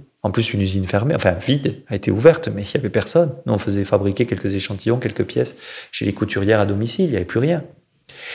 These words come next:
Et puis finalement, on a fait, j'ai fait l'inventaire avec mon frère et mon père, on a regardé un peu tout ce qu'on pouvait faire. Je suis monté, euh,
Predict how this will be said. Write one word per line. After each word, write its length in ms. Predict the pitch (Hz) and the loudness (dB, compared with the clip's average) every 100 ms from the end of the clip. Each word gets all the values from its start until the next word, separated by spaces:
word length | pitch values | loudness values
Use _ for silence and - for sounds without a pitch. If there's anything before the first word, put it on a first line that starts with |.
| - - - | -14 -14 0
Et 120 | 120 | 2
puis 180 | 110 135 | 2 0
finalement, 420 | - 143 139 147 | 4 6 8 6
on 80 | 180 | 6
a 100 | 143 | 4
fait, 360 | - 139 135 127 | 6 6 8 6
j'ai 100 | 127 | 4
fait 140 | 139 | 4
l'inventaire 640 | 131 127 127 123 123 139 | 4 4 2 6 8 8
avec 160 | 127 110 | 8 6
mon 140 | 110 | 2
frère 340 | 110 - 120 123 | 0 4 6 6
et 60 | |
mon 160 | 104 107 | 4 0
père, 280 | 104 107 117 | 2 4 4
on 80 | 110 | 2
a 60 | |
regardé 340 | 98 101 98 107 | 0 2 2 0
un 60 | |
peu 160 | 104 - | 0 -4
tout 100 | - | -8
ce 80 | - | -2
qu'on 120 | 104 | -2
pouvait 280 | 98 95 92 | 0 2 2
faire. 240 | - 180 | 4 4
Je 80 | 175 | 4
suis 100 | 120 | -2
monté, 360 | 104 - 113 | 0 4 6
euh, 160 | 107 95 | 6 4